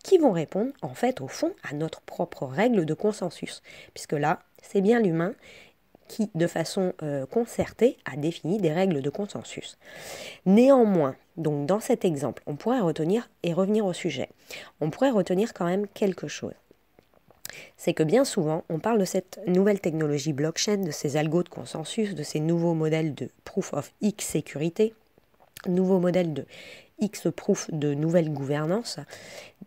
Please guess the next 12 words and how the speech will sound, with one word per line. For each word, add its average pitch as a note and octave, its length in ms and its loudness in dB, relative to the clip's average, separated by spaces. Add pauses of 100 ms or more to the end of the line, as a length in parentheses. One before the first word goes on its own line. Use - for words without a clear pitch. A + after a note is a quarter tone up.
(160)
Donc F3 380 0
le F3+ 220 6
mot G#3+ 200 6
central G#3 460 0
autour E3 240 0
de C#3+ 100 0
tout F3 140 -4
ça, B3 240 -2
c'est - 380 2 (100)
dématérialisation E3+ 1120 0
et E3+ 60 0
décentralisation. D3+ 1000 -2